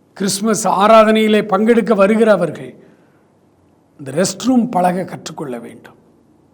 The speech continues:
ரெஸ்ட் ரூம்ல போய் தான் இந்த காரியங்கள், அவர்கள் காலை கடன்கள், அவர்கள் இயற்கை உபாதைகளுக்கெல்லாம் ரெஸ்ட் ரூமா பழகி, அவர்கள்,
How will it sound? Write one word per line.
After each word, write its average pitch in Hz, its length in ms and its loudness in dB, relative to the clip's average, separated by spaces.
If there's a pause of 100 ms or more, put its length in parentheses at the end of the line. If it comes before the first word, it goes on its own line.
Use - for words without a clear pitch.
(520)
ரெஸ்ட் 175 240 -4
ரூம்ல 233 280 4
போய் 233 260 6
தான் 254 220 8
இந்த 220 140 4
காரியங்கள், 208 680 2 (340)
அவர்கள் 190 360 2
காலை 202 340 4
கடன்கள், 214 520 2 (160)
அவர்கள் 180 280 2
இயற்கை 240 420 4
உபாதைகளுக்கெல்லாம் 226 1000 4
ரெஸ்ட் - 200 -6
ரூமா 277 280 6
பழகி, 202 640 -2 (640)
அவர்கள், 170 400 -2